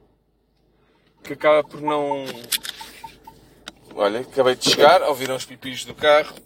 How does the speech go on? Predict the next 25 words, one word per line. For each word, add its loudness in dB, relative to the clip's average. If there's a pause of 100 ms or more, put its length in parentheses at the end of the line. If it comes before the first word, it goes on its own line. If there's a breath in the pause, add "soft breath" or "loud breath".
(140)
e... -8
mas 2
é 6
uma 8
opinião 4
contrária 6
que -16
muitas -10
vezes -14
as -16
pessoas -10
não -6
sabem 4
resolver 0
porque, -12 (460)
pura -2
e -6
simplesmente, -2
não, -2 (680 soft breath)
não 6
conseguem 2
conviver -2
com 0
opiniões -4
alheias. 2